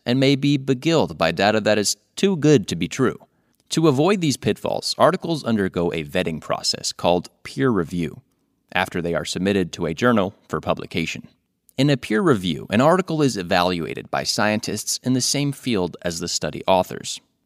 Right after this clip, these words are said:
The process is blinded, meaning these experts do not know whose study it is. The reviewers examine the study for internal validity, or how sound the research is, a marker of its quality. They check to see whether the researcher's data are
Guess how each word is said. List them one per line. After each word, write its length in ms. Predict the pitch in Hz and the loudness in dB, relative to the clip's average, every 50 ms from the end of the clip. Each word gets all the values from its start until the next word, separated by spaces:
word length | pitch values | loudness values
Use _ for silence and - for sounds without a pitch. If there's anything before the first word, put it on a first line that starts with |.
| _ _ _ | _ _ _
The 100 | - - | -10 -8
process 560 | - - 165 160 160 156 - 131 120 - - | 0 4 4 6 6 4 2 2 0 0 0
is 100 | 101 90 | -2 -4
blinded, 680 | 80 - 92 80 82 82 82 78 71 65 - - - - | -6 -6 -6 -4 -2 -4 -4 -6 -8 -12 -16 -18 -18 -8
meaning 300 | - 95 101 104 107 104 | -4 -2 0 2 2 4
these 180 | 107 120 120 - | 4 2 2 2
experts 520 | - 143 147 - - - 135 117 - - | -2 -4 -4 -2 -2 -2 -2 -2 -4 -8
do 160 | - - 107 107 | -4 -2 0 2
not 240 | 104 101 98 - | 4 4 2 2
know 320 | - 90 87 87 85 82 80 | 0 -2 -2 -2 -2 -2 -2
whose 240 | - 82 80 82 - | -4 -4 -4 -4 -4
study 340 | - - - - - - | -4 -4 -4 -6 -8 -12
it 100 | 80 78 | -8 -4
is. 380 | 85 87 82 - - - - - _ _ _ _ _ | -2 -2 -2 -4 -6 -10 -12 -12 _ _ _ _ _
The 140 | - - 117 | -2 0 2
reviewers 640 | 120 123 107 113 139 175 175 131 98 95 92 - - | 2 2 2 2 2 2 4 4 4 4 2 0 -2
examine 440 | 110 98 - 127 127 147 165 165 156 | -2 -2 -2 -2 -2 0 0 0 -2
the 60 | 147 | -2
study 320 | 143 - - 117 120 120 | -4 -2 -2 0 0 0
for 160 | 113 - 117 107 | -2 -2 -4 -4
internal 720 | - 107 101 92 - - - 135 131 131 131 127 127 - - | -2 -4 -4 -4 -6 -6 -4 -2 -2 0 0 0 -2 -4 -4
validity, 600 | - 90 85 92 95 82 80 71 - - - _ _ _ | -6 -4 -2 -2 -2 -4 -6 -8 -10 -14 -18 _ _ _
or 320 | - 85 80 76 73 78 80 | -4 -2 -2 -2 -2 -4 -6
how 220 | - - 87 85 | -2 -2 -2 0
sound 640 | 90 - - - 127 120 120 101 90 87 80 82 80 - _ | 0 -2 -4 -2 0 0 0 0 0 0 -2 -4 -6 -8 _
the 140 | - - 85 | -6 -4 -4
research 480 | 80 82 82 80 - - 73 76 - - | -2 -2 -4 -4 -4 -6 -8 -8 -8 -4
is, 380 | 110 107 90 76 - - - - _ _ _ _ _ _ _ _ - | -2 -2 -2 -2 -4 -8 -12 -14 _ _ _ _ _ _ _ _ -6
a 100 | 92 90 | -4 0
marker 500 | 87 90 98 98 95 - 90 85 78 - _ | 2 4 4 4 2 -2 -6 -6 -6 -4 _
of 140 | 87 82 - | -6 -6 -6
its 100 | - - | -8 -12
quality. 520 | - - 135 120 92 71 - - - _ _ _ _ _ _ | -4 -2 0 0 0 -2 -6 -12 -16 _ _ _ _ _ _
They 200 | - 104 117 117 | -2 0 0 0
check 260 | - - 180 175 175 | 0 0 0 0 0
to 100 | - 151 | 0 0
see 220 | - - 143 127 | 0 2 2 2
whether 320 | 113 101 87 87 87 87 87 | 2 2 0 2 2 0 0
the 100 | 85 85 | 0 0
researcher's 640 | 87 104 123 139 - - 139 131 - 143 127 113 | 0 0 0 0 0 -4 -4 -4 -4 -4 -4 -2
data 400 | - 98 85 82 85 85 87 - | 0 2 2 2 4 2 2 2
are 180 | - 90 87 | 4 2 2